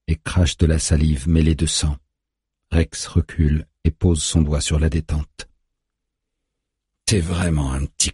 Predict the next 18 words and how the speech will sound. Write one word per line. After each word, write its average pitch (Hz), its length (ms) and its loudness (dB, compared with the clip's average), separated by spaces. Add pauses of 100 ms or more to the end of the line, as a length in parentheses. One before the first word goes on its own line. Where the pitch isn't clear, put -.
(100)
con », - 420 -2 (360)
siffle - 480 -2
James 71 400 0 (100)
en 76 120 2
brandissant 71 540 -2
le 67 100 0
couteau. - 380 -6 (1300)
Un 90 140 4
bruit 82 340 2
sec - 340 -4 (120)
s'élève 92 580 2 (640)
lorsque 90 400 0
James 95 340 4
se - 380 -4
fait 90 160 2
fracasser - 540 0
la 82 160 2
jambe 82 400 2